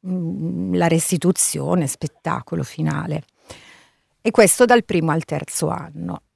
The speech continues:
Per le altre classi, eh, invece, cioè quelle a tempo normale, eh, loro se vogliono possono aderire. Ok?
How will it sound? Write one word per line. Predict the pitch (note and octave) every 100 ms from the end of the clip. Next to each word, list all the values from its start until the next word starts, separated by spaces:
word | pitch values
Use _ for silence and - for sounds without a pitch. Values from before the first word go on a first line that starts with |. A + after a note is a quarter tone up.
| _ -
Per | D4+
le | D#4 C#4+
altre | C#4+ D#4+ E4+
classi, | B3+ G#3 G#3+ - - C#4 D4+
eh, | - - G3 F3+ F3 E3 E3 E3+ F3 E3+ F3 F3 E3+
invece, | G3 A3+ G3+ F#3+ D#3 - G3
cioè | - C#3+
quelle | - E3 D#3+
a |
tempo | - F3+ D#3+ F#3+
normale, | G3 A3 F#3+ D#3+ E3 E3+ G#3 -
eh, | F3 E3+
loro | F3 F#3 A#3 G#3+ -
se | - F3
vogliono | E3 F3 F3+ G3 A3 A#3+ -
possono | - F3+ C3+ - F3+ F3+
aderire. | F3 D#3 D3+ D#3 C3 - D3 _ _ _ _ _ _
Ok? | - F3+ D#3+ E3 F3+